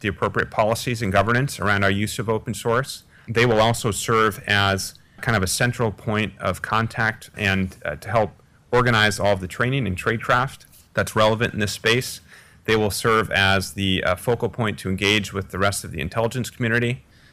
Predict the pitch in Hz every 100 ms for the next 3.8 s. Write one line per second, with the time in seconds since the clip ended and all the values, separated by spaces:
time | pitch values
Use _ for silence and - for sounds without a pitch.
0 | _ - 104 107 107 - 107 - 98 98
1 | - 110 101 - - - _ _ _ 120
2 | 117 117 113 131 139 127 104 - 117 110
3 | 107 104 - 120 123 - - -